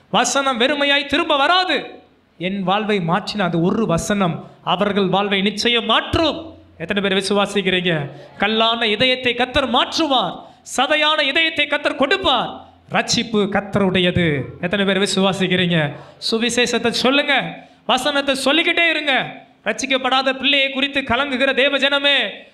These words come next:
நீ திரும்ப திரும்ப அந்த பிள்ளைக்கு ஆண்டவருடைய வார்த்தையை சொல்லிக்கொண்டே இரு. நிச்சயம் அந்த மகனை கர்த்தர் தொட வல்லவராயிருக்கிறார். கணவருக்காக ஏங்கிக்கிட்டு இருக்கிறீங்களா?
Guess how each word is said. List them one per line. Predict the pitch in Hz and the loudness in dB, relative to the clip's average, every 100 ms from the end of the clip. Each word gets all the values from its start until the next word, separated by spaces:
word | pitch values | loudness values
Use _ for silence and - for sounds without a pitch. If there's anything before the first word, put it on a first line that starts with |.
| - | -6
நீ | 262 | -2
திரும்ப | 277 339 349 | 0 0 0
திரும்ப | 320 330 359 | 0 0 0
அந்த | 311 285 | 0 0
பிள்ளைக்கு | 285 330 349 302 | 0 0 2 2
ஆண்டவருடைய | 330 359 339 | 2 0 0
வார்த்தையை | 302 349 349 339 | 0 0 0 0
சொல்லிக்கொண்டே | - 339 392 392 392 381 | 2 2 2 2 2 4
இரு. | 359 277 190 - _ _ _ | 2 0 -4 -16 _ _ _
நிச்சயம் | - 185 - 202 190 151 - | -6 -4 0 0 0 -4 -4
அந்த | 170 165 165 | 0 0 0
மகனை | 175 185 170 | -2 0 0
கர்த்தர் | 170 165 165 | 0 -2 0
தொட | 165 170 | 0 2
வல்லவராயிருக்கிறார். | 165 170 175 170 160 156 156 156 143 139 135 - - - | 2 2 2 2 2 2 0 0 2 0 -2 -10 -16 -6
கணவருக்காக | - 220 226 233 226 240 240 | -2 0 2 0 2 0 2
ஏங்கிக்கிட்டு | 226 262 262 254 262 | 2 2 2 0 0
இருக்கிறீங்களா? | 254 254 247 254 240 | 0 0 2 2 0